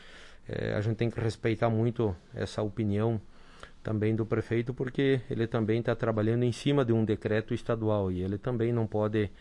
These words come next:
sair fora daquilo que, que é exigido, porque daqui a pouco sofre, sofre sanções aí até no aspecto da justiça. Mas a gente,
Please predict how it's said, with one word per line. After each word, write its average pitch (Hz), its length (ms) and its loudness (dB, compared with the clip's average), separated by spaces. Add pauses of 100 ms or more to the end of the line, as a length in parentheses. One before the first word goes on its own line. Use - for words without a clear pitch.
(460)
sair 127 360 4
fora 127 400 6
daquilo 123 520 4
que, 117 400 4 (260)
que 110 180 0
é 110 340 4 (440)
exigido, 139 600 6
porque 175 260 6
daqui 127 240 6
a 117 60 8
pouco 127 340 2
sofre, 139 460 4 (160)
sofre 127 440 2
sanções 127 760 4
aí 120 300 4 (300)
até 110 120 -2
no 117 120 0
aspecto 117 460 -4
da 117 140 0
justiça. 113 440 -2
Mas 120 240 2
a 147 120 6
gente, 131 480 4